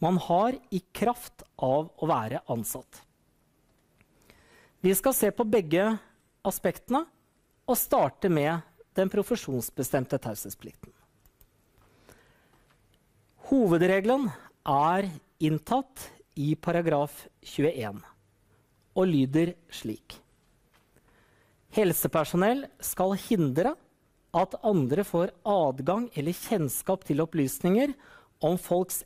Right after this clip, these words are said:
legems- eller sykdomsforhold eller andre personlige forhold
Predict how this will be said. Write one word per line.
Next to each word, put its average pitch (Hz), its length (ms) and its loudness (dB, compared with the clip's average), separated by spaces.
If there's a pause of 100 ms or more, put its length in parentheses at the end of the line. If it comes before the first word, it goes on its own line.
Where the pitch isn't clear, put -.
(100)
legems- 196 600 0 (100)
eller 151 240 0
sykdomsforhold 175 880 0 (560)
eller 180 300 2 (100)
andre 139 480 2
personlige 151 640 -2
forhold 220 380 2